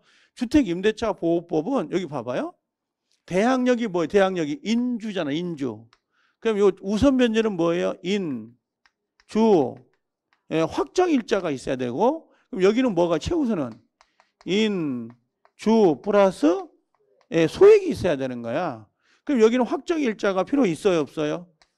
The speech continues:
없고, 여기 대항력에서 확정일자 필요 있어요, 없어요? 여기도 확정일자가,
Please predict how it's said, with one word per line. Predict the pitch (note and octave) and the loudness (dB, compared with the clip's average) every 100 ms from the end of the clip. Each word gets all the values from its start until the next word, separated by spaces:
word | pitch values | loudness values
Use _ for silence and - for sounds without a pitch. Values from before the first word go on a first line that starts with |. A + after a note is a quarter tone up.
| - | -2
없고, | F#3+ A3+ - D3+ C3 | 0 0 0 -2 0
여기 | E3 G#3+ A3 | 0 0 0
대항력에서 | F#3+ G3+ A3+ A3 G3+ F3+ | 0 0 0 -2 -4 -4
확정일자 | A3 A#3 D4 G#3+ G#3+ | -6 -6 -6 -4 -4
필요 | - B3+ | -2 -2
있어요, | E3+ C#3 E3 | -2 -2 -4
없어요? | A#2+ C3+ A#2 B2 _ _ _ _ - | -4 -8 -10 -12 _ _ _ _ -6
여기도 | E3+ F#3 D3+ | -4 -2 -4
확정일자가, | A3 - B3 F3 C3 D3 C#3+ A#3 C#4+ | -4 -4 -4 -4 -4 -4 0 0 -2